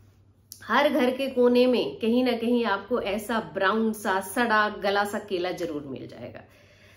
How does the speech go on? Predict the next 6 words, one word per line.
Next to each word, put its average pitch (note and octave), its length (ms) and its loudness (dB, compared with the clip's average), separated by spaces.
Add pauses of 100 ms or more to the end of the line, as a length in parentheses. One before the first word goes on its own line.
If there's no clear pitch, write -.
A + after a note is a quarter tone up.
(180)
केला D4+ 420 6
जितना C#4 420 0
ज्यादा A3+ 440 6 (120)
पका G#3+ 260 2
होगा G3+ 420 -2
उतना G3+ 460 -6